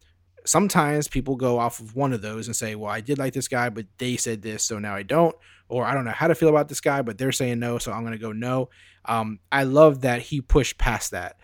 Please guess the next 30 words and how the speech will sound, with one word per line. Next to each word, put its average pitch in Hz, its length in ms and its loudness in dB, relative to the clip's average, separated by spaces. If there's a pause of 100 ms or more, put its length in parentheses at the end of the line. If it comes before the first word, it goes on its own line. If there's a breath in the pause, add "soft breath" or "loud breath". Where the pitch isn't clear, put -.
(280 soft breath)
um, 110 320 0
and 117 160 -6
that 117 260 -4
he 127 140 -4
mentioned 123 440 -2
the 110 80 -6
substance - 800 -4 (420)
reference, 107 580 -6 (140)
um, 110 300 -6
which, 117 180 -10 (160)
you 156 120 -2
know, 127 80 0
a - 20 -2
lot 135 160 2
of 131 60 -2
times, 123 380 -4 (420 soft breath)
um, 110 400 -6 (120)
I, 143 220 2
I - 20 8
bring 147 220 4
up 127 140 -4
too. 123 260 2
And, 120 260 -10 (300)
you 156 100 2
know, 123 220 0 (140)
I 151 80 2
just 165 180 4
feel 170 160 8
like 151 100 8
there's 143 180 2